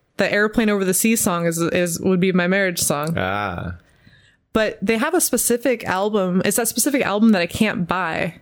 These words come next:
Speaker 1: because it's only on vinyl or on digital download. It's not on Spotify or on C D. So I specifically bought a record player just so I could buy this, like, hundred dollar album. That's really not even an album. It's just an E P.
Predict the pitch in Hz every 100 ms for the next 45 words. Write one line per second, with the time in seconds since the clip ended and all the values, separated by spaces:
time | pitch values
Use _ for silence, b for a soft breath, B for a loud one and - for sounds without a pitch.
0 | - 202 226 196 202 - 220 226 233 240
1 | 190 185 180 180 - 185 175 220 370 -
2 | B B B _ - 220 233 202 208 202
3 | 180 175 175 175 151 - 185 202 226 220
4 | - - 185 185 180 170 175 175 - 180
5 | 165 165 220 - B B B B B B
6 | B - 226 202 202 - 233 277 302 226
7 | 190 185 170 180 190 180 170 170 - 185
8 | 190 160 170 165 170 - - 175 - -
9 | 196 180 175 165 170 156 160 185 220 220
10 | 196 - 220 262 247 214 196 165 170 196
11 | 175 175 - 190 196 180 - 170 220